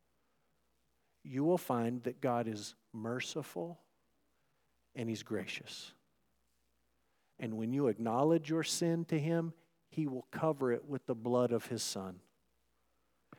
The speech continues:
and he will forgive your iniquity. Maybe you've done that and you are a Christian. In fact, I would imagine most of us probably have done that.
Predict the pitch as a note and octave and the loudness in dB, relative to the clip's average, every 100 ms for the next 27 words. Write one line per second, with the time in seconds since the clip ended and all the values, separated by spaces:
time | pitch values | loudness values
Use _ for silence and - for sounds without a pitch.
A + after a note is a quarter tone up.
0 | _ _ - A#2 A#2+ A2+ G#2 A2+ G#2 G#2+ | _ _ -8 -4 -2 -2 -4 -6 -2 -2
1 | G2+ G#2 F#2+ F#2+ F#2+ - - G#2 _ _ | -2 -6 -4 -8 -12 -16 -18 -20 _ _
2 | _ _ _ _ _ _ _ _ _ _ | _ _ _ _ _ _ _ _ _ _
3 | _ _ _ _ _ _ _ - - - | _ _ _ _ _ _ _ -20 -20 -4
4 | C#3+ G3 G#3 D3 B2+ G#2 C3 B2 A2+ G2 | 2 4 4 2 0 2 2 2 2 -2
5 | - - _ _ _ C#3 A#2+ B2 A#2+ B2+ | -8 -12 _ _ _ -6 -2 0 4 6
6 | A#2 - A#2 F#2+ - G#2+ A2+ D#3 - D#3+ | 4 0 -6 -6 -6 -8 2 2 6 6
7 | E3 D3+ C#3 C3+ C3 B2+ B2 B2 C3 C#3+ | 6 4 4 2 2 0 0 -2 -2 2
8 | D3+ E3 F3+ F3 - D3+ B2 A2+ A2+ E3+ | 6 6 6 2 2 4 6 4 2 0
9 | - - - C#3+ C#3+ C3+ C#3 B2+ - C#3 | -8 -14 4 4 6 4 4 2 0 2
10 | C3+ C3 A#2+ A2 A2 G2+ G2+ G2+ | 4 2 0 -4 -4 -4 -6 -8